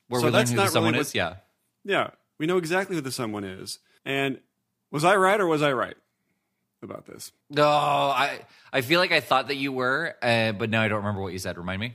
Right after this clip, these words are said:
Speaker 2: Uh, superficially, when we read the blurb, it looked like it could be, it had the potential to have such a great intrigue of something strange is going on with the Doctor and someone is responsible for it. We don't know what it is,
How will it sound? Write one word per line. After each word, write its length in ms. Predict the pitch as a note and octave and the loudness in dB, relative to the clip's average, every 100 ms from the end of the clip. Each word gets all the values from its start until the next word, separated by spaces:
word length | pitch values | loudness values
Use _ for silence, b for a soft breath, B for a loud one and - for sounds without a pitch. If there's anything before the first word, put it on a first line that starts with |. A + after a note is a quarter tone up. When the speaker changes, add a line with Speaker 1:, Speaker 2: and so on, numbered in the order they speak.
| _ | _
Speaker 2:
Uh, 120 | - | -12
superficially, 880 | - B3 B3 G3 D#3+ D3+ A2+ G2 G#2+ - | -8 -6 -4 0 2 2 -4 -8 -16 -8
when 120 | B2+ | -4
we 60 | C3+ | 0
read 200 | D#3 D3 | 0 -2
the 60 | |
blurb, 460 | B2+ A#2+ A2 F2+ G#2+ _ _ _ _ - | -2 -2 -2 -6 -12 _ _ _ _ -6
it 160 | D3 - - | -4 -6 -4
looked 300 | D#3 G3+ F#3 | 0 0 4
like 260 | E3+ E3+ D3+ | 4 4 0
it 160 | C#3+ | -8
could 240 | - C#3 C3 | -6 -6 -2
be, 320 | C3+ C3+ A2+ | -2 0 -4
it 60 | C3+ | -4
had 160 | F3 | -4
the 60 | E3 | -6
potential 580 | - - G#3 G#3+ D3+ - - _ _ _ _ - | -8 -2 0 2 0 -4 -16 _ _ _ _ -6
to 60 | |
have 360 | D3 D3 C3 C#3 | -2 -2 -4 -14
such 340 | - - G#3 G3+ | -6 -2 0 0
a 60 | |
great 280 | D3 D#3 D#3+ | 0 0 0
intrigue 640 | C#3 C3+ - A2 - - _ | -2 -6 -6 -10 -12 -18 _
of 380 | B2 A#2+ A2 G#2 - b b | -4 -2 -2 -6 -16 b b
something 440 | - G3+ G3+ G#3 | 0 0 0 -2
strange 480 | F#3 - D3 D3+ C#3+ | -2 -2 0 0 -2
is 120 | B2+ | -2
going 200 | C#3 C3 | -2 0
on 140 | C3 | 0
with 100 | B2+ | -2
the 80 | A#2+ | -4
Doctor 600 | A#2 A2+ A2+ - A2+ A2 B B B _ | 0 0 0 -4 -6 -6 B B B _
and 160 | A#2+ G#2 | -8 -2
someone 440 | - E3+ E3+ D#3+ | 0 2 4 2
is 100 | C#3 | 0
responsible 580 | B2+ - C3+ C#3+ A#2+ B2 | -4 -2 0 -2 -4 -8
for 320 | - B2 B2 | -4 -2 -2
it. 120 | - | -4
We 80 | A2+ | -6
don't 240 | C3 D3+ | -4 -2
know 140 | C#3+ C3+ | -2 -2
what 180 | B2 B2 | 0 -2
it 100 | A2 | -4
is, 380 | A2 G#2+ G2+ | -4 -6 -8